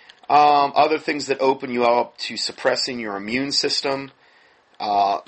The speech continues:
just a whole bunch of different things you can do. How to make that, um, essential oil protective spray, the Shield Blend, okay, which I use all the time now. I, I tried to do that, and you can buy it pre-made if you want.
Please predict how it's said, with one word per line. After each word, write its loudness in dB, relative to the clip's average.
just -2
a 4
whole 2
bunch -2
of -12
different -2
things -6
you -4
can -12
do. 0
How 2
to 0
make -4
that, 2
um, -4
essential -4
oil 2
protective -4
spray, 2
the -10
Shield 0
Blend, -4
okay, 0
which -8
I 4
use -2
all 4
the -8
time -6
now. 0
I, -4
I -10
tried -4
to -20
do -8
that, 2
and -14
you -14
can -10
buy 4
it -8
pre-made -8
if -10
you -10
want. -4